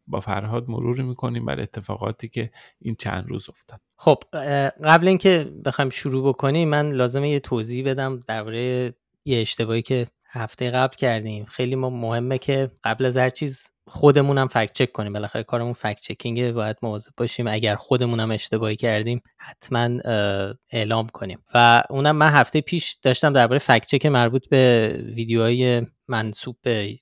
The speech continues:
Speaker 2: نارامی‌های یاسوج صحبت می‌کردم. یه جا به ارشاد علیجانی، روزنامه‌نگار ایرانی اشاره کردم. اونجا اشتباهی گفتم ارشاد خبرنگار فرانس پرسه، در حالی که اشتباه در، در فرانس بیست و چهار کار می‌کنه.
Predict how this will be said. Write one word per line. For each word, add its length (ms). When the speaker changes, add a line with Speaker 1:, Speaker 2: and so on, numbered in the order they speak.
Speaker 2:
نارامی‌های 800
یاسوج 480
صحبت 360
می‌کردم. 460
یه 120
جا 120
به 180
ارشاد 320
علیجانی، 760
روزنامه‌نگار 600
ایرانی 800
اشاره 420
کردم. 540
اونجا 260
اشتباهی 400
گفتم 340
ارشاد 460
خبرنگار 580
فرانس 480
پرسه، 420
در 180
حالی 200
که 320
اشتباه 380
در، 180
در 280
فرانس 580
بیست 260
و 60
چهار 460
کار 240
می‌کنه. 380